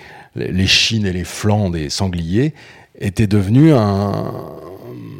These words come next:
une matière extraordinairement attirante, visiblement très voluptueuse, flattant en nous, euh, euh, cette espèce de, de bonheur enfantin qu'on a toujours eu à patouiller dans, euh,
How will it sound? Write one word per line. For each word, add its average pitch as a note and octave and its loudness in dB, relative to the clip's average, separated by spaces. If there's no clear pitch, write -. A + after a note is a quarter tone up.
une G2+ 2
matière A#2+ 2
extraordinairement A2 0
attirante, A#2 -2
visiblement G2+ -2
très C3 0
voluptueuse, A#2+ 0
flattant G#2+ -2
en G#2 -4
nous, A2+ -2
euh, E2+ -6
euh, D#2+ -12
cette F2 -8
espèce F#2 -2
de, D#2+ -6
de D2+ -8
bonheur F2+ -2
enfantin G#2 -2
qu'on F2 -6
a D#2+ -4
toujours F#2 -6
eu G#2 4
à D#2 -4
patouiller G2 -2
dans, D#2 -4
euh, C#2+ -8